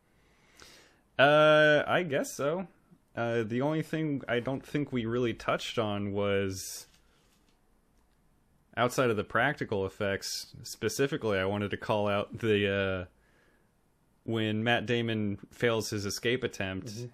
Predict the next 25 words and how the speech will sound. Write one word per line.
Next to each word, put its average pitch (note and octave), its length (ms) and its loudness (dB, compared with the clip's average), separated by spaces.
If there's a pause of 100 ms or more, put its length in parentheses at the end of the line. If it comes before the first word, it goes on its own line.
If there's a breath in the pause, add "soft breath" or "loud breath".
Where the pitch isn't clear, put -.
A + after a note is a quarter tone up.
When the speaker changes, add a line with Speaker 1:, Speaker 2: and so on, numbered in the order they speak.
(160)
Speaker 1:
and G2+ 240 -4
the, G2 280 -2
uh, F#2 220 -4
space A#2+ 480 0
station G#2+ 320 -2
is G2 100 -6
spinning, A2 380 -2
they G2 100 -2
gotta G2 200 0
match G2+ 320 -4
that F#2 180 -6
spin. G#2 260 -6
That G#2+ 140 0
is A#2+ 220 -2 (600 soft breath)
probably D3 460 2
one B2+ 200 2
of G#2+ 160 -2
the A#2+ 100 0
most A2+ 540 -4
tense - 600 -6
Speaker 2:
Oh A#2 480 6
my A2 120 0
Speaker 1:
scenes F#2 140 -4
Speaker 2:
God, F#2 340 -4
yes. F2+ 400 -8